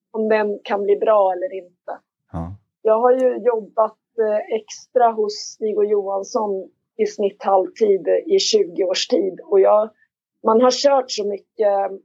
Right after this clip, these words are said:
Speaker 1: olika hästar. I och med att är man en skötare hos en tränare så har man ju bara sina passhästar och man kör dem.
Speaker 2: Ja, just det.
Speaker 1: Men jag tycker att, eh, som extrajobbare så tycker jag att man,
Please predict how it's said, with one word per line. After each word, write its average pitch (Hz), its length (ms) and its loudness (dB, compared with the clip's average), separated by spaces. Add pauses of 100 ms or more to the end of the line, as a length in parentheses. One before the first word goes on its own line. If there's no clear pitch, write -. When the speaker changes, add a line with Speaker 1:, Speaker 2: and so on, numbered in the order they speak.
(300)
Speaker 1:
olika 202 440 -4
hästar. 214 460 -2
I 214 180 0
och 208 40 -2
med 214 100 -4
att 220 100 -10 (140)
är 240 80 2
man 247 220 0
en 247 340 -2
skötare 262 580 0
hos 262 340 -8
en 214 180 -8
tränare 190 440 -8
så 214 180 -6
har 214 220 0
man 240 120 -2
ju 226 60 -2
bara 185 280 0
sina 180 240 -14
passhästar 202 580 -6
och 190 80 -2
man 185 120 -6
kör 185 280 -2
dem. 208 400 0
Speaker 2:
Ja, 92 200 0
just 110 120 0
det. - 160 -4 (200)
Speaker 1:
Men 214 180 -2
jag 226 260 2
tycker 285 320 0
att, 226 400 0
eh, 202 240 2
som 214 320 -4
extrajobbare 240 1120 -2 (380)
så 226 140 -4
tycker 220 300 -2
jag 202 160 2
att 202 120 -6
man, 196 320 -6